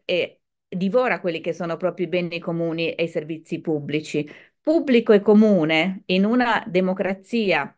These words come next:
che si fonda sull'uguaglianza, sulla partecipazione vengono a coincidere, non vi è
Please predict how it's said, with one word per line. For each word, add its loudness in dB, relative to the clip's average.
che -6
si -10
fonda 4
sull'uguaglianza, 0
sulla -4
partecipazione -2
vengono -4
a -4
coincidere, -4
non 4
vi 6
è 2